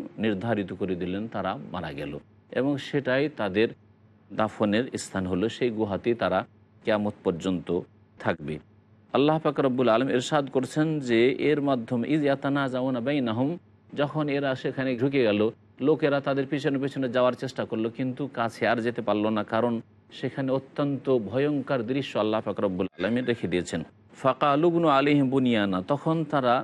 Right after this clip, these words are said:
মতভেদ করতে লাগলো যে আচ্ছা কি করি এই জায়গাটিকে। তাদের একদল বলল যে এর ওপর আমরা ঘর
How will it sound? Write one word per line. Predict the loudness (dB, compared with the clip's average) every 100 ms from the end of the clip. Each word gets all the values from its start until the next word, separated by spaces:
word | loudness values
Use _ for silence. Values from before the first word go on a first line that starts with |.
| -4 _ -10
মতভেদ | -6 -2 0 0
করতে | 0 -2 0
লাগলো | 0 0 0
যে | -2
আচ্ছা | -4 -6 -8
কি | -4
করি | -2 0 0
এই | 0
জায়গাটিকে। | 2 2 0 -2 -4 -2 -2 -2 _ _ _ _ -2
তাদের | 0 4 2 2 0
একদল | 0 2 2 2
বলল | 2 4 4 4
যে | 2 2 2
এর | 4 4
ওপর | 2 2 2 2
আমরা | 0 -2 2 2 2 0 -4 _ _ _ _
ঘর | -8 -4